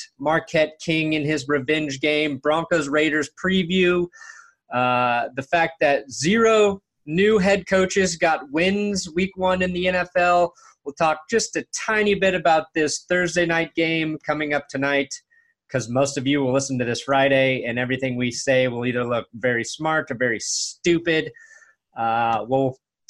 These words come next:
do a pick 'em for all the games, and, uh, we have a new segment where Will and I are going to try and build the worst fantasy lineup for the week.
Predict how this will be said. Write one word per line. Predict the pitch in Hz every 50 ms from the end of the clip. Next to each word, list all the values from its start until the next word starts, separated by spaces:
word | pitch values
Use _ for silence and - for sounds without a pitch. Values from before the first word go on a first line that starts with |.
| - _ _ _ _ _ _ _ _ 131 117
do | - 151 160 165 160 160
a | 151 139 139
pick | 139 - - 226 220 -
'em | 240 233 233 233 -
for | - 180 175
all | 196 233 247
the | 220 233
games, | 202 156 180 175 165 165 170 175 202 226 233 - - - - - _ -
and, | 160 160 160 165 165 165 165 165 165 165 165 165 160 165
uh, | 165 160
we | 156 165
have | 175 175 151 147
a |
new | 135 147 202 277 311
segment | 277 - 202 180 170 165 185 214 233 190 -
where | - 143 151 151 147
Will | 139 131 208 262 277 240
and | 196 180
I | 180 190 196 202 208 202
are | - - 160 156 156
going | 147 175 190 190 190 190 185 185
to | - 185 175
try | 170 - - 180 185 185
and | 180 170 160 135
build | 135 175 185 185 180 160 151
the | 156 151
worst | 151 139 151 185 208 220 220 - - - - - -
fantasy | 180 180 180 180 170 - 165 156
lineup | 151 170 170 175 175 175 170 - -
for | 170
the | 147 147 147
week. | 196 233 247 233 - -